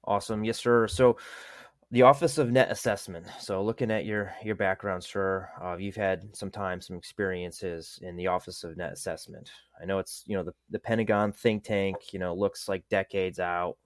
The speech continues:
Um, you know, Andrew Marshall, I believe, was the, was the first director. Um, I was just wondering, sir, if you could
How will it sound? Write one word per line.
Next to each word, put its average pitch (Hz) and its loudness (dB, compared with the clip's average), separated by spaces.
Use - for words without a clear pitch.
Um, 82 -10
you 82 -8
know, 82 -6
Andrew 101 2
Marshall, 110 4
I 110 -4
believe, 113 4
was 104 0
the, 92 2
was 107 2
the - -8
first - -2
director. 101 0
Um, 101 4
I 123 6
was 120 6
just 117 -2
wondering, 117 4
sir, 110 2
if 101 -4
you 113 -2
could 104 -8